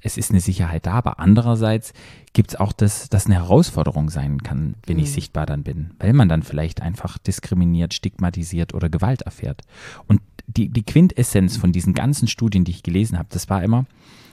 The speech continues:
Speaker 1: es ist wichtig, dass die individuellen Bedürfnisse und Erfahrungen berücksichtigt werden und sichergestellt wird, dass Sichtbarkeit auf eine respektvolle und, und, und unterstützende Weise geschieht.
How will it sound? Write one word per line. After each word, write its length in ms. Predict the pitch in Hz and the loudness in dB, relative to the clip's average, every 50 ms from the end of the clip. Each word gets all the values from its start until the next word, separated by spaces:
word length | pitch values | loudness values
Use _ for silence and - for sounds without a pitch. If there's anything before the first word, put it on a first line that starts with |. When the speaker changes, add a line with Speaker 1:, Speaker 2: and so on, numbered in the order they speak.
| - _ | -18 _
Speaker 1:
es 120 | - - - | -8 -6 -4
ist 260 | 104 - - 101 95 | -4 -4 -2 0 2
wichtig, 320 | 127 139 - - 147 131 | 2 2 2 0 -4 -4
dass 200 | - - 113 - | -2 -4 -4 -4
die 120 | - - - | -4 -6 -2
individuellen 640 | 98 107 95 101 85 98 87 87 80 80 95 95 90 | -2 0 0 0 -2 0 0 2 2 2 2 2 0
Bedürfnisse 720 | 85 76 - 98 107 127 - - 123 123 - - 98 - | 0 0 2 2 2 2 2 0 -2 -2 -2 -2 -6 -4
und 160 | - 80 80 | -4 -4 -4
Erfahrungen 800 | 62 - - - - - 80 78 90 110 123 131 131 139 139 | -4 -6 -8 -10 -10 -8 -6 -4 -2 -2 -2 0 0 0 0
berücksichtigt 720 | 131 139 135 143 143 - - - - - - 135 - - - | 0 -2 -2 -2 -6 -6 -12 -14 -14 -10 -10 -12 -12 -8 -6
werden 340 | 127 131 131 139 139 143 139 - - - - - - - - _ | -6 -4 -4 -4 -4 -6 -6 -8 -16 -20 -20 -20 -20 -20 -20 _
und 400 | _ - - 107 101 98 95 - - _ - | _ -2 2 4 4 4 4 2 -4 _ -20
sichergestellt 800 | - - - - 104 98 123 117 113 120 - - - 104 104 - | -20 -14 -4 -2 2 2 2 2 2 0 -2 0 -2 -2 -2 -2
wird, 160 | - - - - | -4 -6 -4 -6
dass 180 | 87 - - | -6 -6 -2
Sichtbarkeit 800 | - 113 110 - - - 120 120 - - - 117 120 117 - - | -2 -2 -2 -2 -2 -2 -2 -2 -4 -4 -4 -2 -2 -2 -4 -6
auf 100 | 90 - | -8 -6
eine 280 | - 85 90 80 - | -4 -4 -4 -4 -4
respektvolle 840 | 82 85 - - - - 107 123 - - - - 147 147 147 143 131 | -6 -8 -8 -8 -4 -4 -4 -4 -4 -10 -4 0 0 2 2 2 0
und, 100 | - - | 0 -2
und, 200 | 71 80 113 117 - - _ _ _ - _ | -2 0 0 -2 -2 -8 _ _ _ -8 _
und 200 | - 92 90 - - | -2 -2 -2 -2 -2
unterstützende 760 | - 95 85 87 - - - 104 - - - 101 87 87 - | -2 0 0 0 -2 0 -2 -2 -2 0 -2 0 0 0 -2
Weise 280 | - 67 71 73 - 71 | -6 -10 -10 -10 -12 -12
geschieht. 440 | - - - - - - - - | -10 -12 -12 -12 -14 -16 -18 -20